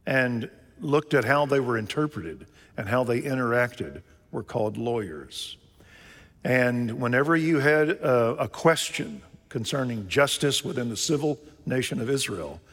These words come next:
these were the guys that you came to. They were the experts. Not just experts on the law, Genesis through Deuteronomy,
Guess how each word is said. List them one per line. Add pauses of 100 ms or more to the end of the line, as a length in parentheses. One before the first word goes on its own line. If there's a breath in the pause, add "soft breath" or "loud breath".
(220 soft breath)
these
were
the
guys (120)
that
you
came
to. (520 soft breath)
They
were
the
experts. (1400 loud breath)
Not
just
experts
on
the
law, (340)
Genesis
through
Deuteronomy,